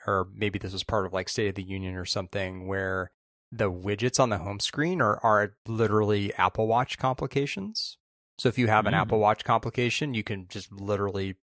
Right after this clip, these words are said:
Speaker 1: port it straight over to be a widget on the iPhone lock screen. So that's kinda neat. Um, you know, Gurman reported a week or two before the event that the next iPhone, at least the Pro versions, are gonna ha-,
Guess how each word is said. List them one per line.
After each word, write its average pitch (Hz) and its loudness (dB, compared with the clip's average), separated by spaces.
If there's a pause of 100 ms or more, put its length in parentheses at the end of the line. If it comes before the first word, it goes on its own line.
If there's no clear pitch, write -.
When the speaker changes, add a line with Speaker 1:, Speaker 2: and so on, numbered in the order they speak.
Speaker 1:
port 107 -2
it - -2
straight 101 2
over 110 -4
to - -8
be 101 -4
a 92 -2
widget 92 -4 (260)
on 107 -2
the 101 -4
iPhone 95 -4
lock - -10
screen. 190 -6 (440)
So 123 2
that's 113 2
kinda 120 2
neat. 127 -2 (1000)
Um, 95 2 (360)
you 120 -2
know, 107 -4
Gurman 139 4
reported 127 4
a 123 2
week 117 -2
or 123 0
two 127 0
before 117 0
the 117 2
event 113 0
that - -2
the 101 2
next 101 -2
iPhone, 135 0
at 107 -2
least 98 -6
the - -10
Pro 101 0
versions, 110 0
are 110 2
gonna 95 -4
ha-, 98 -4